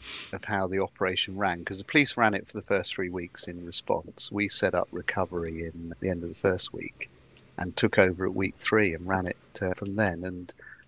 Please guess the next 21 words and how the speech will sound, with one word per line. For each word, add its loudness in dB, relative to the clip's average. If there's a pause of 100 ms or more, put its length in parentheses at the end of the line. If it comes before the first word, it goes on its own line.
(120)
probably 10
one 4
of -4
the -2
things -2
that -4
was -4
interesting, -2
the -6
whole 0 (120)
dec-, -4 (320)
decontamination -2
and -8
cleanup 4
process -2
ran 4
under 0 (220)
re-, -2
recovery 4
rather 2
than, -8